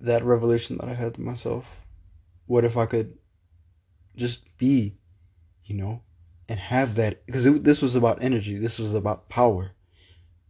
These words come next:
And my original old idea was, if I pleasured myself too much, I'd lose power. And I felt that, because I believed that. But then when I told myself, if I just be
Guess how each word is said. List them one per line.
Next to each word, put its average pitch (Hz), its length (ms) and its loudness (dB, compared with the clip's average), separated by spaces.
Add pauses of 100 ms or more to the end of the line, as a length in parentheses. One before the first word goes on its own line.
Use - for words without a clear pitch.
(240)
And 104 300 -4
my 104 480 -2 (480)
original 113 400 0
old 107 440 2 (320)
idea 101 340 -6
was, 98 480 -8 (100)
if - 180 -18
I 101 80 -2
pleasured 110 380 0
myself 101 360 -4
too 107 120 -8
much, 95 280 -4
I'd 113 260 -12
lose 107 180 -6
power. 95 340 -8 (880)
And 101 80 -8
I 92 60 -6
felt 131 340 -4
that, - 220 -20 (680)
because 110 220 -2
I 101 80 -2
believed 117 360 0
that. 101 180 -16 (1600)
But 110 160 -4
then 107 140 -2
when 107 120 -2
I 101 80 -2
told 120 280 -2
myself, 101 500 -6
if 104 160 -8
I 107 100 -2
just 104 360 -6
be 123 400 0